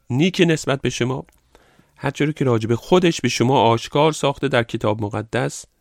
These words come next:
قابل اعتماد هست. هر آنچه که خدای زنده انجام می‌ده در زندگی شمای مسیحی کاملاً همخوان با ذات او. او هرگز بی‌عدالتی نخواهد کرد. او هرگز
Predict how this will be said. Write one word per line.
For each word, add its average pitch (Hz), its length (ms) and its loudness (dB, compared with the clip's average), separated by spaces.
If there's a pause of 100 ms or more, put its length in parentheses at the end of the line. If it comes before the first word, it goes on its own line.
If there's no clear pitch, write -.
(160)
قابل 98 420 2 (100)
اعتماد 107 640 -2
هست. 113 320 -8
هر 156 100 2
آنچه 175 240 0
که 120 120 -2
خدای 113 380 2
زنده 110 340 2
انجام 131 600 4
می‌ده 147 300 2
در 139 180 2
زندگی 113 640 2
شمای 117 400 2
مسیحی 110 680 0 (1120)
کاملاً 113 680 4 (580)
همخوان 123 680 4
با 107 200 2
ذات 113 500 4
او. - 180 -6 (760)
او 107 200 -2
هرگز 110 880 4 (400)
بی‌عدالتی 98 640 2
نخواهد 98 460 0
کرد. - 300 -8
او 110 240 -2
هرگز 113 680 0